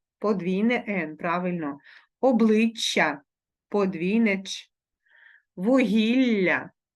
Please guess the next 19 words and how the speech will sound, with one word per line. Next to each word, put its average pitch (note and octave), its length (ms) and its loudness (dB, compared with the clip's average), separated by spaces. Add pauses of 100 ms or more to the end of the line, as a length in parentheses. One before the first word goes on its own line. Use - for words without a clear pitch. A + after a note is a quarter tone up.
так F#3+ 220 -4
само G#3+ 460 -2
подвійне F3+ 680 -4
«Л». D#3+ 320 -8 (720)
Суддя, G3 1000 -4 (580)
подвійне F#3 580 -4
«Д». D3+ 360 -4 (760)
Скажіть, A#3 460 -4
будь A#3+ 140 0
ласка, F#3+ 340 0
дітки, F3+ 360 -8
до A#3+ 160 0
якої C#4 380 0
частини G3 440 -4
мови C#4+ 340 2
належать G3+ 640 0
всі C4+ 400 -2
записані F#3 640 -4
слова? D3+ 520 -8